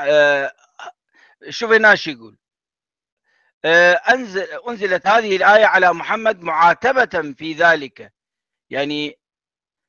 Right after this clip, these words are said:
يعني عاتب على اللي سوى على أساس إله. ق-، هو ق-، طبعا يقول لما إله يقول، يقول ضميره أو اللوم اللي جاء من الناس، أنا هيك أعتبره. في معاتبة في ذلك: "وعلمه عقوبة مثلهم من القتل والقطع والنفي،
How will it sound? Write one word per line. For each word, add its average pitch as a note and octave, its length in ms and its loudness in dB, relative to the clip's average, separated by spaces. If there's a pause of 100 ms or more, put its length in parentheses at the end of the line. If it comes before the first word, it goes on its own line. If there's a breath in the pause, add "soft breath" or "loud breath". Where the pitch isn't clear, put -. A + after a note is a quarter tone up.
(400)
يعني C#3+ 280 -8
عاتب D#3 480 2
على D#3 220 4
اللي C#3 140 -8
سوى C3+ 280 0
على C3 200 -2
أساس C3 260 -10
إله. B2+ 380 -6
ق-، - 180 -10
هو A3 300 0 (200)
ق-، - 60 -12 (120)
طبعا F#3 320 0
يقول D#3+ 320 -8
لما E3+ 240 -2
إله D#3+ 220 2
يقول، E3 400 -4
يقول D3 260 -8
ضميره D#3+ 440 -2
أو D3 300 2
اللوم E3+ 380 0
اللي E3+ 240 -2
جاء D#3+ 300 -2 (160)
من D#3 400 -10
الناس، D3+ 540 -4 (400 loud breath)
أنا D3+ 140 0
هيك D#3 200 -2
أعتبره. G#2+ 500 -6 (480 soft breath)
في C#3+ 100 -6
معاتبة F3 600 2
في D#3 180 -8
ذلك: G3 400 2
"وعلمه E3+ 540 2
عقوبة F#3 440 -2
مثلهم G3 500 -2
من D#3+ 220 -6
القتل F#3 440 -4
والقطع D#3+ 540 -2
والنفي، F3 680 -4